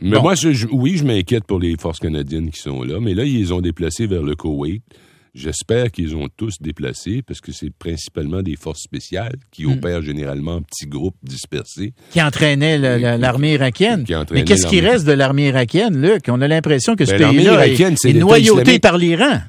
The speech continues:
Speaker 1: Ben, complètement
Speaker 2: Tu sais,
Speaker 1: noyauté. Ben,
Speaker 2: noyauté
Speaker 1: d'abord,
Speaker 2: par l'Iran.
Speaker 1: ben, d'abord, les chiites sont majoritaires, hein,
Speaker 2: Oui,
Speaker 1: en
Speaker 2: ben
Speaker 1: terre
Speaker 2: oui.
Speaker 1: d'Irak.
Speaker 2: Jamais l'oublier.
Speaker 1: Largement
Speaker 2: Ben oui,
Speaker 1: majoritaires.
Speaker 2: ben oui, ben
Speaker 1: Et,
Speaker 2: oui.
Speaker 1: et, et, et littéralement, les chiites de, de l'Irak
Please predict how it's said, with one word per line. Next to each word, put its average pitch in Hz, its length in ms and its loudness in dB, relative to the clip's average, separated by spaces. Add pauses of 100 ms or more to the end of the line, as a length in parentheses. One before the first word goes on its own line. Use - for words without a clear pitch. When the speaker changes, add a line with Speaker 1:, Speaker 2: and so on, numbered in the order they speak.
Speaker 1:
Ben, 64 240 -8
complètement 120 560 -2
Speaker 2:
Tu 196 80 0
sais, 139 120 6
Speaker 1:
noyauté. 87 280 2
Ben, - 0 -
Speaker 2:
noyauté 151 240 4 (140)
Speaker 1:
d'abord, - 20 -10
Speaker 2:
par 151 160 2
l'Iran. 156 260 0
Speaker 1:
ben, 107 120 4
d'abord, 101 320 4
les 101 160 4
chiites 131 440 0
sont 92 280 0
majoritaires, 92 760 0 (120)
hein, 147 140 0
Speaker 2:
Oui, 226 120 2
Speaker 1:
en 104 140 0
Speaker 2:
ben 87 60 0
Speaker 1:
terre 123 160 4
Speaker 2:
oui. 104 40 0
Speaker 1:
d'Irak. 107 380 0
Speaker 2:
Jamais 123 300 -2
l'oublier. 127 180 -2
Speaker 1:
Largement 127 800 2
Speaker 2:
Ben 95 160 0
oui, 85 60 0
Speaker 1:
majoritaires. 139 520 0
Speaker 2:
ben 104 140 -4
oui, 120 180 -6 (220)
ben 92 80 -4
Speaker 1:
Et, 98 100 2
Speaker 2:
oui. 87 80 -2 (120)
Speaker 1:
et, 95 220 -4 (280)
et, - 0 - (240)
et 95 40 2
littéralement, 117 800 0
les 107 240 0
chiites 107 600 -4
de, 78 260 -4
de 76 160 -4
l'Irak 78 420 -2